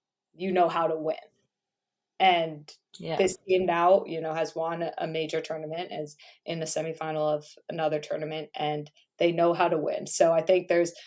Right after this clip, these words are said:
Speaker 1: a humility in the process, and I think in, in the performances, but they know how to win now.
Speaker 2: Yeah.
Speaker 1: Um, do you think it's something that, that the team thinks about going into this, this semifinal, having never,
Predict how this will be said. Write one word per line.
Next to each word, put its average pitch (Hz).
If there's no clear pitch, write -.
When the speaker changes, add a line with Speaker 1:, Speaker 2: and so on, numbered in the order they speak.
Speaker 1:
a 175
humility 196
in 165
the 175
process, 190
and 165
I 160
think 160
in, 160
in 165
the 156
performances, 160
but 156
they 160
know 170
how 165
to 156
win 160
now. -
Speaker 2:
Yeah. 165
Speaker 1:
Um, 156
do 226
you 254
think 302
it's 302
something 247
that, 220
that 196
the 196
team 196
thinks 185
about 170
going 170
into 165
this, 165
this 170
semifinal, 165
having 165
never, 165